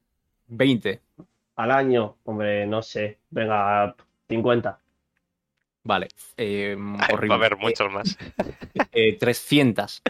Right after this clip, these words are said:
Speaker 1: Al año puede haber
Speaker 3: <laughs>
Speaker 1: hasta trescientas inundaciones.
Speaker 3: A ver, tiene sentido.
Speaker 1: Porque, claro, si cada vez que sube la marea es posible que Venecia se inunde,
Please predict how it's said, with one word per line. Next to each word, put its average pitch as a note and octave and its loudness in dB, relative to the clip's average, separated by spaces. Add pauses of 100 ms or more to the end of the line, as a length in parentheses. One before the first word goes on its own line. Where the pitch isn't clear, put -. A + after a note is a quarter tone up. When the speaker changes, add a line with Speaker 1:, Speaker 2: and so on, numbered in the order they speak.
Speaker 1:
Al F#3 2
año D3 4
puede D3+ 4
haber D3+ 0
Speaker 3:
<laughs> - -20
Speaker 1:
hasta C3 -2
trescientas D3 -2
inundaciones. A2+ -2
Speaker 3:
A C3 8
ver, C3+ 10
tiene B2 4
sentido. A2 -4 (800)
Speaker 1:
Porque, A2+ 0
claro, B2 2
si G#2+ -6
cada B2 0
vez B2+ -2
que C3+ -4
sube C3 -2
la B2 0
marea B2 0
es G#2+ -8
posible A#2+ -4
que A#2 -4
Venecia A#2 -2
se - -6
inunde, C3 -2